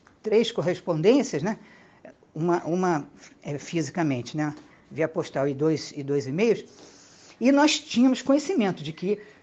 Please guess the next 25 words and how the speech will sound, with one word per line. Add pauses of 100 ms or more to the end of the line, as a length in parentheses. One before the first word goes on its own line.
(140)
ah,
a
correspondência
foi (100)
recepcionada,
né? (580)
Via (260)
correio,
né?
Porque
nós
temos
o
aviso
de
recebimento, (640)
o
código
de
rastreamento, (300)
e
os
dois
e-mails
também,